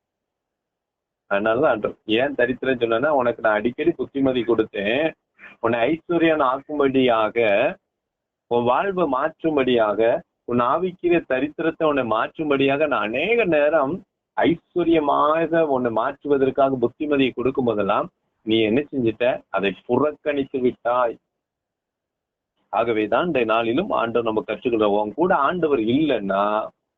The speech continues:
நீ யாரு? தரித்திரன். தரித்திரன்னா யாரு? புத்திமதியை கேளாதவர்கள். புத்திமதியை கேளாதவர் ரெண்டு கேரக்டர் இருக்கு. வழி தவறுகிறவர்கள் புத்திமதியை கேட்டுருவாங்க,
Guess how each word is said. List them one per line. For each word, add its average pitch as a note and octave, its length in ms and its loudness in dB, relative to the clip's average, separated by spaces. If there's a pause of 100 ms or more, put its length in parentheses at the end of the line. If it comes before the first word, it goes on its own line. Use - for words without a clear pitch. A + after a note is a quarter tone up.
(580)
நீ G#2+ 220 0
யாரு? B2 420 2 (400)
தரித்திரன். F#2+ 560 -2 (180)
தரித்திரன்னா D3 760 0
யாரு? C#3 340 2 (580)
புத்திமதியை C3+ 640 2 (680)
கேளாதவர்கள். G#2 760 -2 (1300)
புத்திமதியை E3 640 2
கேளாதவர் D#3 520 2
ரெண்டு D#3+ 240 2
கேரக்டர் C3+ 440 -2
இருக்கு. - 260 -8 (200)
வழி A#2 260 2 (120)
தவறுகிறவர்கள் D#3+ 840 2
புத்திமதியை C#3 540 -2
கேட்டுருவாங்க, A#2 600 -2